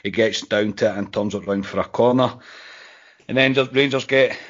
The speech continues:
uh, a real chance to break. Um, Kent does really well, gets going, pass into the middle of the park,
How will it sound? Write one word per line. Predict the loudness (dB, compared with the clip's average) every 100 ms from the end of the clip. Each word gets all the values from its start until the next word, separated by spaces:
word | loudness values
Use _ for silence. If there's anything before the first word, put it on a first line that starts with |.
| -10 -4
uh, | -2 -2
a | -2 -4
real | -4
chance | -2 -2 -2
to | -8
break. | -4 0 0 -2 -14 -8
Um, | -6 -6
Kent | -6 -2 -2 -2
does | -6 -6 -4
really | -4
well, | -2 0 0
gets | -2 -4 -4 -2 -6 -12 -8
going, | -2 0 0 -4
pass | -4 0 0 0
into | -4
the | -2
middle | -2 -2
of | -6
the |
park, | -6 0 2 2 -4 -16